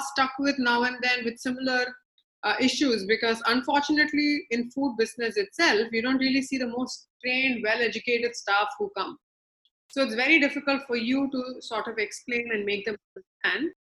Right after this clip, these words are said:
that, you know, it, let's not be very sexist in, in this business is what. But again,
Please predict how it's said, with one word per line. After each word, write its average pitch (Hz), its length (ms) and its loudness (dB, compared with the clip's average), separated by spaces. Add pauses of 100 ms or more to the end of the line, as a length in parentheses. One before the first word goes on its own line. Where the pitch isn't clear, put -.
(320)
that, 233 320 4 (300)
you 214 120 2
know, 254 300 -2
it, - 120 -2 (220)
let's 240 300 2
not 277 260 4
be 254 120 4
very 233 240 2
sexist 233 600 0
in, 214 320 0
in 202 140 -4
this 190 200 0
business 208 400 -2
is 190 180 -2
what. 220 300 -2
But 294 160 4 (500)
again, 339 460 6